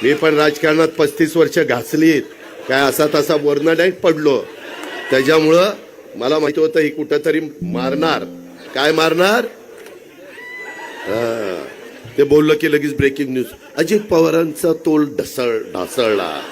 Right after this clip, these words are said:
त्याच्यावर मी तो शब्द ते मारणार. तर त्या पद्धतीनं मी त्याला सांगत होतो, "नाही, नाही दादा, द्या, त्याची शिफारस दादा करा.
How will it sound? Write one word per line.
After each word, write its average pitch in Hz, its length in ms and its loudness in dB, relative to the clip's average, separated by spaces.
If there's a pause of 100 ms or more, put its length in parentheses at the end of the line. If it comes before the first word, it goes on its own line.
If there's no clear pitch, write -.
(420)
त्याच्यावर 147 280 4
मी 151 120 2
तो 151 140 2
शब्द 143 300 0
ते 131 320 0
मारणार. 143 480 0 (760)
तर 147 140 2
त्या 143 300 -2
पद्धतीनं 120 760 -2 (220)
मी 104 100 -2
त्याला 120 300 -2
सांगत 104 360 -4
होतो, 107 360 -4 (320)
"नाही, 123 160 -4
नाही 151 160 0
दादा, 117 340 -6
द्या, 110 220 -6 (380)
त्याची 123 240 -2
शिफारस 135 440 -4
दादा 120 260 -4
करा. 104 320 -8